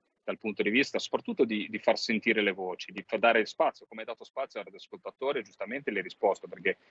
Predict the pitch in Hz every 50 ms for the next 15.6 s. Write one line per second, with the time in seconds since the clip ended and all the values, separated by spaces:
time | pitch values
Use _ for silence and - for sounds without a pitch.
0 | _ _ _ - - - - 117 107 - 107 104 95 117 113 117 113 110 104 101
1 | _ _ _ _ _ _ - 107 101 95 - - 117 113 110 104 101 101 98 98
2 | 120 135 147 147 - 110 - 107 101 101 101 98 95 - - 101 101 98 95 98
3 | 95 95 - - - 101 92 92 95 87 _ - - _ _ _ _ _ _ _
4 | _ _ _ _ _ - - 107 113 117 123 131 139 139 139 143 139 139 127 120
5 | 120 135 135 131 127 120 117 123 120 _ - 135 120 107 98 - - 92 92 -
6 | 92 95 98 95 95 95 92 92 90 - - - 113 107 95 - - 98 - -
7 | - 104 98 92 95 95 92 95 - - - 131 131 - - - - 110 101 -
8 | - 95 87 95 98 95 - - 107 95 - - 95 85 - _ _ _ _ _
9 | _ _ _ - 104 113 117 113 - 135 - - 139 143 143 143 143 139 - _
10 | _ _ - 101 101 104 101 101 101 101 101 101 98 98 98 95 - - 113 113
11 | 107 101 - - 123 113 113 113 110 113 113 113 113 - _ _ _ _ _ -
12 | 110 104 98 - 104 110 127 131 127 120 - 110 110 117 117 - - - 135 131
13 | 131 127 127 123 123 120 117 117 - - - 123 113 110 - 113 110 107 101 98
14 | - - - 98 92 92 90 _ _ _ _ _ _ - 110 117 120 123 131 135
15 | 127 123 110 101 - - 117 107 107 104 104